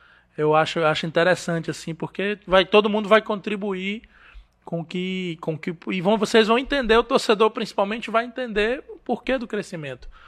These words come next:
Não é por acaso, a bola não entra por acaso. Esse momento não é por acaso. E a gente tem, é importante, Marta, dizer isso, a gente tem a humildade,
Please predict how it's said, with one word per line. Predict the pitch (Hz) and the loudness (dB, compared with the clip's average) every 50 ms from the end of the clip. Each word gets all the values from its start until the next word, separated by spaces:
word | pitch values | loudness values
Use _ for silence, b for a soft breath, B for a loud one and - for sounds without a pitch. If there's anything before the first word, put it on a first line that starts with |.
| b b _ - | b b _ -6
Não | 165 160 160 165 | -4 -2 2 4
é | 196 220 | 4 2
por | - - 220 | 4 4 4
acaso, | 202 - - 160 151 151 135 | 4 4 6 4 4 4 4
a | 151 | 0
bola | 143 151 175 196 208 | 2 4 6 6 6
não | 202 202 190 185 | 4 0 -4 -4
entra | 185 170 170 | -6 -8 -8
por | 156 - - | -10 -6 -6
acaso. | 165 156 - - 147 139 131 135 b b b b b b | -6 -6 -4 -4 -6 -6 -6 -8 b b b b b b
Esse | - 170 185 185 - - | 2 2 2 2 2 0
momento | 185 175 165 170 180 180 - - | -2 -2 0 0 -2 -4 -6 -8
não | 185 170 165 165 | -6 -4 -2 -2
é | 180 | -2
por | - - - | -2 0 0
acaso. | 175 151 - - 143 127 135 - - b b b b b b | 0 0 0 -2 -4 -4 -4 -6 -12 b b b b b b
E | - 175 175 | 0 4 4
a | 170 151 | 4 4
gente | 151 190 196 - - | 4 2 0 -2 -2
tem, | - 190 190 208 202 185 165 | 0 2 2 2 2 2 0
é | |
importante, | 160 156 - 170 151 135 - 175 180 185 165 - | -2 2 2 2 2 2 0 -2 -2 -2 -4 -6
Marta, | 170 156 151 147 143 - - 151 | -2 2 2 2 2 0 -4 -6
dizer | 143 151 147 143 151 151 | -6 -6 -6 -4 -2 -2
isso, | 156 180 185 - - - b b b b b b b b _ _ _ | -2 -2 -4 -8 -12 -16 b b b b b b b b _ _ _
a | - 147 151 147 | 2 4 4 4
gente | 147 175 170 - - | 4 0 0 -2 -2
tem | - 170 175 | -2 0 2
a | 175 | 2
humildade, | 175 180 190 208 226 226 220 165 147 170 165 170 185 202 220 180 175 220 240 254 269 | 2 2 0 -2 -4 -4 -6 -2 4 6 8 8 8 8 6 4 0 0 0 0 0